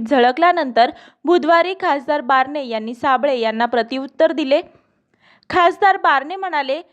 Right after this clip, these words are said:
की, "काही अपप्रवृत्ती अशा चुकीच्या पद्धतीने नागरिकांची दिशाभूल करण्याचा प्रयत्न करत असून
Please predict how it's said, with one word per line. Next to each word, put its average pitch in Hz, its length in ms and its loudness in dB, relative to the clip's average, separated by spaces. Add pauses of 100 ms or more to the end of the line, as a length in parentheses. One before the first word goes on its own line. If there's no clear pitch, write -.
(160)
की, 370 80 -4
"काही 349 420 -2 (100)
अपप्रवृत्ती 359 800 -2
अशा 330 260 0
चुकीच्या 320 480 -2
पद्धतीने 285 600 0
नागरिकांची 269 680 -2
दिशाभूल 269 540 -2
करण्याचा 262 460 2
प्रयत्न 254 400 -2
करत 254 360 0
असून 302 340 0